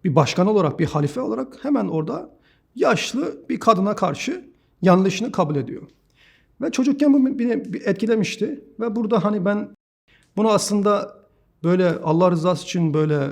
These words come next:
falan filan değil de, ha, tabii ki Allah rızası için yapıyoruz ama ben kendi çıkarım için de yapıyorum yani. Çünkü şirketimin büyümesini <laughs> istiyorum, batmasını istemiyorum mesela. Kaç kere şirkette mesela biz arkadaşlarla bir proje üretiyoruz, ondan sonra bir karar veriyoruz.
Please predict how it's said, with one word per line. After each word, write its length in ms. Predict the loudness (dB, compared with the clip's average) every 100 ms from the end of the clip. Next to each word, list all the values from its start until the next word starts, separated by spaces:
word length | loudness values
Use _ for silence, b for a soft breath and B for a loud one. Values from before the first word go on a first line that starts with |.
| -8 -10
falan 280 | -4 -2 -2
filan 540 | -2 -2 -2 -6 -8
değil 220 | -4 -2
de, 60 | 0
ha, 380 | 0 0 -4 -2
tabii 200 | -2 0
ki 80 | 2
Allah 180 | 2
rızası 200 | 2 0
için 200 | -2 -2 -2
yapıyoruz 320 | -4 -4 -2
ama 220 | -2 0
ben 280 | 0 0 -4 -8
kendi 240 | -2 0
çıkarım 280 | 0 -2 0
için 240 | 0 0 0
de 40 |
yapıyorum 340 | 0 -2 -6
yani. 120 | -6 -8
Çünkü 180 | -8 -6
şirketimin 440 | -4 -2 -2 0
büyümesini 380 | 2 2 2 -2
<laughs> 0 |
istiyorum, 360 | -2 2 2 6
batmasını 420 | 4 4 0 0
istemiyorum 440 | 0 0 2 2
mesela. 360 | 0 -2 -6 -10 -16 B B B B
Kaç 280 | -2 0 0
kere 200 | 2 2
şirkette 500 | 2 -2 0 0 0
mesela 440 | 0 0 0 0
biz 120 | -2 -4
arkadaşlarla 760 | -2 0 -2 -2 -2 -2 -6 -12 _ _ b b b b
bir 60 | -4
proje 320 | 2 6 8
üretiyoruz, 640 | 8 6 0 -4 -4 -8 -2
ondan 240 | 0 2
sonra 240 | 2 0
bir 80 | 0
karar 300 | 2 2 2
veriyoruz. 520 | 0 -2 -6 -8 -12